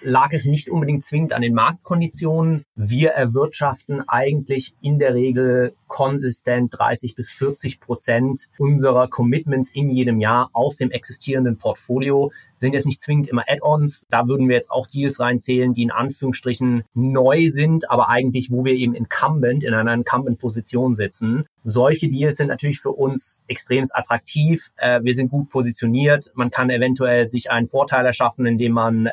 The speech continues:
fee-free in die neue Transaktion rollt. Man kennt das Management-Team. Hoffentlich haben wir als Deal-Team auch unseren Job gemacht und eine gute Beziehung zu dem Management-Team aufgebaut.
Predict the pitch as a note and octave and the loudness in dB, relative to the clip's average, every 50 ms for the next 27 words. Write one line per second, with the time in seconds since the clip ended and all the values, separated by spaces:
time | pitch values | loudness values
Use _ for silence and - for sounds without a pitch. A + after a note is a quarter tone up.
0 | - - - D3 C3 C3 - - C#3 C3 C3 C3+ C3 B2+ B2 - - - _ _ | -4 -8 -10 -8 -8 -8 -8 -6 -4 -2 0 0 2 0 0 -2 -8 -20 _ _
1 | _ _ - C#3+ C#3 C3 B2+ B2+ B2 A#2+ A#2 - - A#2 A#2 - - - - - | _ _ -2 0 2 2 4 4 4 2 2 0 -2 -4 -4 -4 -10 -10 -8 -4
2 | C#3 C3+ D3 D3+ D3 B2 C3+ C#3 C#3+ C#3 C#3 C3+ C3 - - A#2 A#2 A#2 - - | -2 0 0 0 2 2 4 4 4 4 4 2 0 -2 -2 -2 -2 -2 -2 -4
3 | B2+ B2+ A#2 G#2 - B2 B2+ C#3 C#3+ C#3+ - C#3 C3 C3 - C#3+ C#3 C#3 C#3 C3+ | -4 -2 -2 -2 -2 -2 -2 0 -2 -4 -4 -6 -6 -6 -4 -4 -2 -2 -2 -4
4 | C3 C3 - - - - _ _ - C3 B2+ D3 C#3 C3 B2+ - B2 B2+ C3 B2+ | -6 -8 -10 -16 -20 -20 _ _ -4 0 0 2 0 0 0 2 2 2 4 2
5 | A#2+ A2+ A2+ A#2 B2 C#3 C#3+ C#3 C3+ - - - B2+ B2 A#2 - - C#3 C3+ C#3+ | 2 2 0 -2 2 4 4 4 4 2 -2 -4 -4 -4 -4 -4 -8 -6 -6 -6
6 | C#3+ - C3 B2 - B2 - - D#3 D3 C#3+ D#3 D#3 C#3+ B2+ A#2+ C3 C3 - - | -4 -2 -2 -2 -2 -4 -4 -2 -2 0 2 2 2 0 2 2 0 0 0 -2
7 | - B2 B2 C3 C#3 - - - - B2 B2 B2+ A2+ - - - - A#2+ A#2+ A#2+ | 0 2 2 2 2 0 -6 -6 -2 0 0 0 0 -2 -10 -4 -2 -2 -2 -2
8 | C3+ C3 A2 A2 A#2 - - - C#3 C#3+ C#3+ C#3+ - - B2+ A#2+ A#2+ A#2 A#2 B2 | -4 -8 -8 -8 -8 -8 -4 -2 0 2 2 0 0 0 -2 0 0 0 0 -2
9 | A2+ - A2+ - A2+ A2 - C3+ D3+ D3 - - B2 C3+ C3+ C3+ C#3 C#3 C#3 | -2 -4 -6 -6 -6 -4 0 0 0 0 -4 -2 0 4 4 4 4 4 0